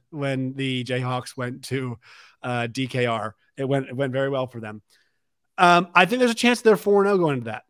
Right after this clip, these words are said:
Is it gonna be easy? No. That, that Il-, Illinois is a very, very strong team. I know Brett Bielema takes a lot of crap, but he does have very strong foundations for his schools. Um, you kinda know the things they're gonna do well.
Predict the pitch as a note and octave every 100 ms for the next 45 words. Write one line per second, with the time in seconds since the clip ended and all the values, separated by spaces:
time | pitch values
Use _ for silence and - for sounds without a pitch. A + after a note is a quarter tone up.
0 | _ D#3+ D#3+ F3 F3+ A3+ A3 A3 G3+ G3
1 | A3 G#3 F3 - E3 F3+ G3+ G3+ G3 G3+
2 | A3+ A3 G3 F3+ E3 C3+ D#3 F3+ F3+ F3
3 | E3 D#3+ D3+ D#3 D3 C3+ C3+ B2+ E3+ F#3
4 | E3+ E3+ E3 D#3+ D#3 D#3 C#3+ _ _ D3+
5 | C3 C3 C3 C3 - C#3 A2+ - _ _
6 | _ _ _ F3 D#3+ C#3+ _ _ _ _
7 | D3 E3+ F#3+ G3 F3+ E3+ C3 D#3 E3 D#3
8 | - D#3 C#3+ B2 C3 B2+ B2 B2 B2 A#2+
9 | G#2+ - B2 A2 - C3 B2 C3+ C3 -
10 | _ _ _ _ C3 B2+ B2 A#2 A#2+ B2
11 | C3+ C3 B2+ B2 B2+ A2+ A#2+ A#2 G#2+ B2
12 | C3 C#3 D3+